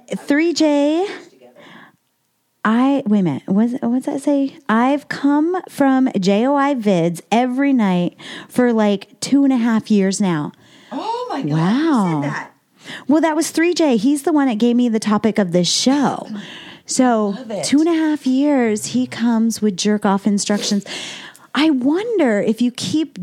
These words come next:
Speaker 1: doing it like that. Like, I got too used to my vibrator and I had to cut my, I had to wean myself off because that's the only way it could come. I wonder if he's stuck like that now.
Speaker 2: I've done that.
Speaker 1: Do you have sex normally, or, or do you need the instructions during sex now?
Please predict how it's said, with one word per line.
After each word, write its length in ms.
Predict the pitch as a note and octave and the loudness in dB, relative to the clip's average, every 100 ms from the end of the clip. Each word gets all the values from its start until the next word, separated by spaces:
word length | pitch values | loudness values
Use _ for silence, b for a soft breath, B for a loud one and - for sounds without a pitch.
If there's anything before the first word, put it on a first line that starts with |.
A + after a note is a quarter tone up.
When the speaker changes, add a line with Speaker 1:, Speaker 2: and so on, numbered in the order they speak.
| E3+ | 0
Speaker 1:
doing 360 | G3+ A3+ C4+ | 2 4 2
it 140 | D4 C#4 | 0 0
like 260 | D4 D4 | 0 0
that. 180 | D4+ C#4+ | 0 2
Like, 180 | A#3+ A3+ - | 2 0 -2
I 140 | G#3+ A#3 | -2 0
got 200 | A#3+ - | 0 0
too 140 | - | -2
used 260 | A3 A3+ - | 0 0 0
to 40 | |
my 160 | A3 F#3 | 0 2
vibrator 540 | F#3 G3 B3+ C#4 D4 | 2 2 2 0 0
and 140 | C4+ G#3+ | 0 0
I 40 | |
had 120 | G3+ | 0
to 60 | G3 | 0
cut 160 | G#3 G3 | 0 0
my, 120 | F3+ | 0
I 40 | |
had 160 | F3+ F3 | 0 -2
to 60 | D3+ | 0
wean 220 | F#3 G3 | 0 2
myself 420 | E3 D#3 D#3+ D3+ | 0 0 -2 0
off 340 | D4 - A#2+ - | 0 -2 -8 -6
because 260 | F3+ D#3 | -4 -2
that's 180 | C#3 D#3+ | -4 -4
the 100 | F3 | -4
only 140 | D#3+ | -2
way 140 | D#3 C#3 | -2 -4
it 80 | C#3 | -6
could 140 | D3 | -10
come. 480 | - B3 C4+ F#3 D3 B B B B3 | -4 -2 0 -2 -4 B B B 0
I 40 | |
wonder 160 | C4 D4 | 0 2
if 100 | - | 0
he's 140 | C4 | -2
stuck 340 | - - C4+ D4+ | -4 -2 -2 0
like 220 | D4+ - | -2 0
that 200 | E3+ C#3 | -2 0
now. 260 | E3+ C#3+ - | -2 -2 -4
Speaker 2:
I've 140 | E3 - | -10 -14
done 160 | - - | -18 -20
that. 300 | - - - - | -20 -20 -20 0
Speaker 1:
Do 100 | B3 | 2
you 100 | D4 | 2
have 380 | C#4+ C4 D4+ D4 | 2 0 -2 -4
sex 960 | - - B3+ B3 C4+ - - - - _ _ _ _ B3+ | -8 -4 0 0 -2 -6 -6 -6 -8 _ _ _ _ 2
normally, 800 | A#3 A3+ B3+ D4 D#4+ E4 E4+ | 4 4 2 2 2 0 0
or, 420 | D#4 A3 A3 G#3+ - | 0 2 2 0 0
or 120 | G#3 | 0
do 160 | F#3 G#3+ | 0 0
you 100 | G#3+ | 2
need 320 | G#3+ A3 A3 | 2 0 0
the 120 | A3 | 0
instructions 680 | G#3 - G3+ - A3 G3+ E3+ | 0 -2 -4 -2 -2 0 0
during 360 | F#3 F3+ F3 | -2 0 -2
sex 360 | E3 B3 C4+ - | -2 -4 -4 -6
now? 260 | D3+ - | -6 -6